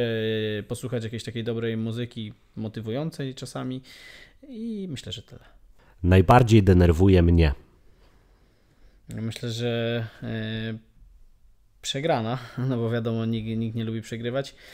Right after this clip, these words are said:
Speaker 1: ale najbardziej denerwuje mnie też, y, u siebie, y, jak popełniam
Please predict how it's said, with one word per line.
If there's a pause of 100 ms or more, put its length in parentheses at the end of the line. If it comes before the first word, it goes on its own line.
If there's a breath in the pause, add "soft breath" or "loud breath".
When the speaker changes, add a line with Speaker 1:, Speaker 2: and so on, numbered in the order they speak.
(180 loud breath)
Speaker 1:
ale
najbardziej
denerwuje
mnie
też,
y,
u
siebie,
y,
jak
popełniam